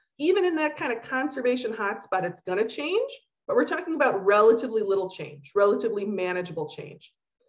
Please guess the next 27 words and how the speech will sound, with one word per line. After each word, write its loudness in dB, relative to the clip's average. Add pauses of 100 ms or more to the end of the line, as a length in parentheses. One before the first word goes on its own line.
(440)
And, 4
you 8
know, 6
that's 4
not 4
a 0
bad -2
summary -2
for 0
the -2
state 2
as -8
a -6
whole. -4 (460)
Indiana, 2
you -6
got 0
your 4
problems, -2
particularly -2
related 6
to -2
water 0
management -4
and -2
water 2
quality, -2